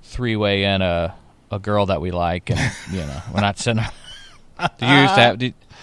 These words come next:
Speaker 1: I had my own line.
Speaker 2: Oh,
Speaker 1: Um,
Speaker 2: I did too, man.
Speaker 1: Yeah, I, uh,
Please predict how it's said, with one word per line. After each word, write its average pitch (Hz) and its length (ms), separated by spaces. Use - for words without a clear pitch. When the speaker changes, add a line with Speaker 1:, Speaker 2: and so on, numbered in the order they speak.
Speaker 1:
I 143 80
had 151 100
my 120 140
own 113 160
line. 107 520
Speaker 2:
Oh, 143 140
Speaker 1:
Um, 95 220
Speaker 2:
I 151 60
did 170 160
too, 175 260
man. 123 340
Speaker 1:
Yeah, 92 320
I, 104 300
uh, 95 440